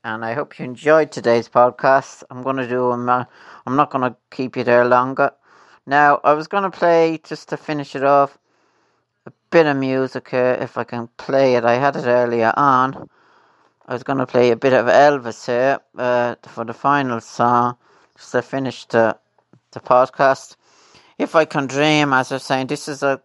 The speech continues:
famous bit of music, so I'm just gonna finish my podcast out with this, and, uh, I'll see you again. So thanks for listening, and bye.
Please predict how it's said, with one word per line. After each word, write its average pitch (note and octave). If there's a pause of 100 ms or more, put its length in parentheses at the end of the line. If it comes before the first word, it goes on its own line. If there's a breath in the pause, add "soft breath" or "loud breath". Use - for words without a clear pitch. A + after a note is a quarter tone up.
famous D#3+
bit B2
of B2
music, B2+
so C3 (400 loud breath)
I'm C#3+
just -
gonna C#3
finish C#3+
my C3+
podcast B2+
out B2
with A2+
this, A#2+
and, B2
uh, A#2 (680 soft breath)
I'll B2+
see E3+
you C3
again. A#2
So B2
thanks D#3
for C3+
listening, A2+
and A2+
bye. G#2+